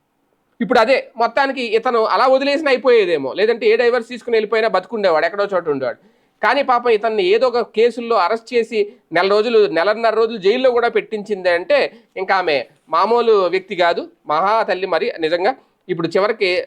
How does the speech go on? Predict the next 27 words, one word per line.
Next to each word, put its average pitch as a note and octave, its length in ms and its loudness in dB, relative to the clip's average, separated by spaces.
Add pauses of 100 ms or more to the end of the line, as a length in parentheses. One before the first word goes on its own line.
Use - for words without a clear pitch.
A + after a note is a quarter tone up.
(160)
భర్త F3+ 340 -4
ప్రాణం A3+ 440 -2
తీసుకున్నాడు, E3+ 680 -2 (380)
ఆ, C#3+ 160 -2
ప్రాణం G3 440 -2
తీసుకునేలా G3+ 520 0
చేసింది. E3 440 -4
ఇప్పుడు E3 480 -2 (200)
ఇది D#3+ 440 0
బెంగళూరులో A#3 800 0
ఈ G3 100 -4
తరహా G3+ 360 0
కేసు A3 360 -2
ఇది F#3+ 100 -4
మూడోదంట F3+ 560 0 (460)
అక్కడ F3 240 -4
పోలీసులు G#3+ 320 0
చెప్తున్న F3 340 -2
కథనం E3 420 -2
ప్రకారం. C3+ 420 -4 (320)
నిజంగా G3+ 260 2
బట్టతల A3+ 500 -2
ఉన్న A3 200 -2
మగవాళ్ళందరూ G3+ 580 0
మరి F3 160 -2
జాగ్రత్తగా F#3+ 540 -2
ఉండాలో, F3+ 400 0